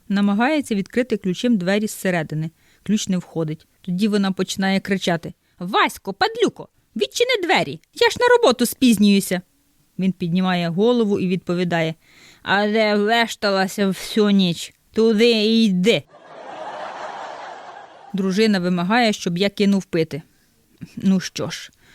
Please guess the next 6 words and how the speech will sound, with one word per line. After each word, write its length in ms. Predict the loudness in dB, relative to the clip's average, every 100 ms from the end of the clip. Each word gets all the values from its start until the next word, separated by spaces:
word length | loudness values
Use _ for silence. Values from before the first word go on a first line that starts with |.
| -20 -10
доведеться 640 | -6 -2 0 0 -2 -4
кинути. 580 | -6 -2 0 0 -2 -8 -10 _ _ _ _ _ _ -14
Згоден. 720 | -4 0 2 2 2 0 -6 -8 _ _ _
Хоча 340 | -14 -6 -4
вона 260 | -2 -2 -2
прикольна, 720 | -2 -4 0 2 2 2